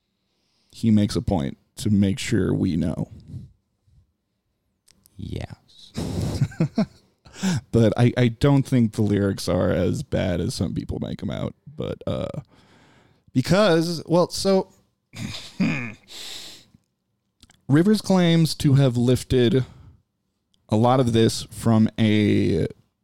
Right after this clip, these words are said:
Speaker 1: paper he was peer reviewing in Harvard. 'Cause apparently Rivers doesn't know shit about wrestling or E C W, especially in ninety-six. In ninety-six, E C W was still, like, an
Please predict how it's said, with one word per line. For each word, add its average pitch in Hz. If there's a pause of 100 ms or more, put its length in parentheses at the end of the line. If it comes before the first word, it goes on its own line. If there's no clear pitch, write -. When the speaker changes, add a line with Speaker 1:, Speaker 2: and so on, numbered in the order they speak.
(120)
Speaker 1:
paper 151
he 135
was 123
peer 143
reviewing 117
in 90
Harvard. - (1300)
'Cause 113
apparently 131
Rivers 160
doesn't 160
know 135
shit -
about 107
wrestling 110
or 113
E 117
C -
W, 120 (400)
especially 160
in 123
ninety-six. 123 (520)
In 139
ninety-six, 196
E 143
C 175
W 160
was 131
still, 139
like, 110
an 98